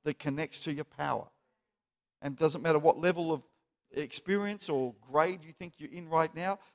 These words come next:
you gotta continue to press past your experiences so far and say, "God, I wanna live in knowledge of your power."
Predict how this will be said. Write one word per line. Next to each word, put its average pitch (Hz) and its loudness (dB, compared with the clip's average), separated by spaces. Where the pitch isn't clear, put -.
you 156 -16
gotta 156 0
continue 175 -10
to 143 -4
press - -4
past 185 0
your 151 -4
experiences 185 -4
so 185 2
far 143 0
and 143 -2
say, 143 0
"God, 151 -2
I - 0
wanna 151 -2
live 143 -8
in 139 -12
knowledge 156 2
of 120 0
your 131 -10
power." - -8